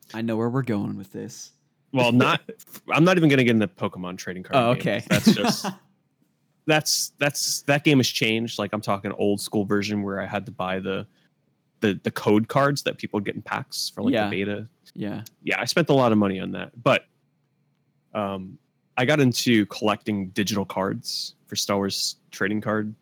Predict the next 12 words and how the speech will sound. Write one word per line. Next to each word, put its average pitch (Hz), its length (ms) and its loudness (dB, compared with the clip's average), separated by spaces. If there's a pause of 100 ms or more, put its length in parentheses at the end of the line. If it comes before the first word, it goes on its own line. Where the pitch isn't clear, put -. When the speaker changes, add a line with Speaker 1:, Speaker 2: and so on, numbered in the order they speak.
Speaker 2:
Collector 110 460 -2
or 98 80 -2
Trading 101 300 -4
Card 101 200 -2
Game 107 420 0 (760)
on 107 160 4
mobile. 110 340 4
Now, 123 220 6
we're 127 80 6
not 156 160 4
talking, 160 300 2
like, 127 200 4